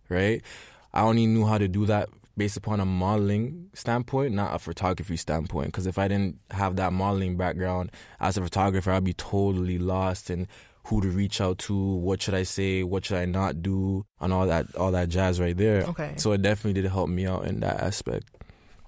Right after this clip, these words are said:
Speaker 2: And do you prefer, um, to shoot, you prefer to shoot with, like, say, test models,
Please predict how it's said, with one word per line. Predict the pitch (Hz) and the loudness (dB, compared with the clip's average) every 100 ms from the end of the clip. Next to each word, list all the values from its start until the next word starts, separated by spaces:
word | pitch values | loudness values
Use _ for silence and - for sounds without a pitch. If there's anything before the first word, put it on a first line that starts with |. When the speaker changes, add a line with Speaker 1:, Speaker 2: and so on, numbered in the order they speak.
| - - | -18 -2
Speaker 2:
And | 214 | 0
do | 185 | 2
you | 202 | 0
prefer, | 190 190 - 175 170 170 - - - - | 0 -4 0 2 2 -2 -10 -18 -18 -4
um, | 160 156 151 | 0 0 -2
to | 151 | -4
shoot, | 165 - 170 - | -2 0 -2 -2
you | 190 | -2
prefer | 185 - 170 | -2 -2 -2
to | 156 | -2
shoot | - 175 - | -2 -2 -2
with, | 165 160 | -6 -4
like, | 147 139 - - | -4 -4 -8 -8
say, | 143 | -6
test | 135 208 202 214 | 0 -2 0 0
models, | 190 185 185 180 175 | 0 0 0 -2 -6